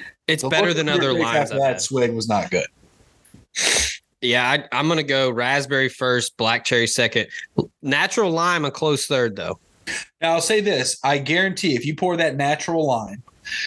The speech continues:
Speaker 2: over some of that ice that you can make, I bet it tastes better.
Speaker 1: Yeah, you're probably right.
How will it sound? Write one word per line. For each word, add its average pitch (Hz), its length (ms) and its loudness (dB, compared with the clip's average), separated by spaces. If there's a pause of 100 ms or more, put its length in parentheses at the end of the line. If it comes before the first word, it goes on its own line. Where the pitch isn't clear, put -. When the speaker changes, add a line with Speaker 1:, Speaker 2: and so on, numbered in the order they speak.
(220)
Speaker 2:
over 131 200 2
some 151 220 0
of 143 60 0
that 131 120 2
ice 143 280 2
that 120 80 -2
you 120 140 0
can 104 180 0
make, - 400 -2 (800)
I 135 140 2
bet 139 240 0
it 123 100 -2
tastes 127 260 -2
better. - 240 -4 (440)
Speaker 1:
Yeah, 107 560 2 (640)
you're 117 140 -2
probably 110 280 2
right. 90 380 0